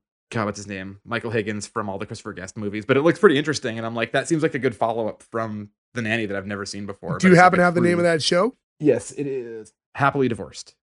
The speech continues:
Speaker 2: Okay.
Speaker 1: So add that to the queue.
Speaker 2: After that scene, we get into the intro, which we talked about. Now, Joe, as you mentioned, did not originally air with this intro. But for argument's sake, for anyone who's watching from this point forward, I guess we might as well talk about it,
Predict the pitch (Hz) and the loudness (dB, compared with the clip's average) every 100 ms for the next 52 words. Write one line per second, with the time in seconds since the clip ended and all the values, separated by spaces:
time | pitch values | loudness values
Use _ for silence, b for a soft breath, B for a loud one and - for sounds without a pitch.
0 | _ 185 196 156 156 _ _ - 120 135 | _ 6 6 6 -2 _ _ -8 -2 0
1 | 135 131 127 107 101 104 92 _ _ _ | 2 0 -4 -10 -6 -8 -8 _ _ _
2 | _ - 220 233 220 196 202 190 - - | _ 4 4 4 4 6 6 2 -2 0
3 | 220 254 156 151 156 165 160 180 151 160 | 4 4 2 -2 -2 -2 -2 -2 -2 -2
4 | 196 139 127 147 214 233 220 - 160 160 | -4 -4 -6 0 4 8 8 6 2 0
5 | 165 135 _ 180 160 156 156 160 _ _ | -2 -12 _ -2 2 2 2 -4 _ _
6 | 160 185 190 160 170 247 165 190 185 _ | 8 10 10 8 2 2 2 -4 -8 _
7 | _ - 165 175 202 202 196 180 196 165 | _ -2 6 8 8 8 6 4 2 4
8 | 175 160 160 - 143 135 131 160 _ _ | 4 2 -2 -8 -10 -8 -4 -4 _ _
9 | - 320 240 240 202 180 175 - 175 160 | 0 2 8 10 10 8 2 2 0 2
10 | 165 165 165 165 143 165 160 147 165 156 | 0 0 0 0 2 4 4 2 -4 -6
11 | 143 156 165 156 - 160 131 254 254 240 | -12 -6 -2 -4 -4 -10 -6 -2 2 4
12 | 202 175 151 175 175 175 160 156 - 160 | 6 4 0 -2 -2 -2 -2 -4 0 0
13 | 143 147 147 147 | 0 -2 -2 -4